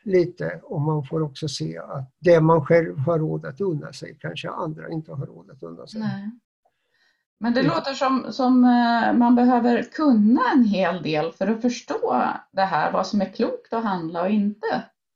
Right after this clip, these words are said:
Speaker 1: Ja, du. <laughs> Jo, men det, det är det väl med allt,
Speaker 2: Mm.
Speaker 1: eh, skulle jag vilja säga. Och det,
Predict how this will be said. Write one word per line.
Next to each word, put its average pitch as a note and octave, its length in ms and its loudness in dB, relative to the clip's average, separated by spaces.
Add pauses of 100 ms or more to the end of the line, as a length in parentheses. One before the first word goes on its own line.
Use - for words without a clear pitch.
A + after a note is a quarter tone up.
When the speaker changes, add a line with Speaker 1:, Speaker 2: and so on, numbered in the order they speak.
(180)
Speaker 1:
Ja, D3+ 640 0
du. C#3 400 -2
<laughs> C3 60 -14 (1900)
Jo, F3 200 6
men F3 140 4
det, D#3+ 100 0 (220)
det D3+ 240 6
är C3+ 100 4
det C3 60 4
väl F3+ 180 6
med G3+ 140 6
allt, E3 540 2 (420)
Speaker 2:
Mm. F3 340 2 (120)
Speaker 1:
eh, B3+ 60 -12
skulle F3 260 0
jag D#3+ 80 4
vilja D#3 200 2
säga. E3 440 -4 (460)
Och E3+ 200 -2
det, D#3+ 480 0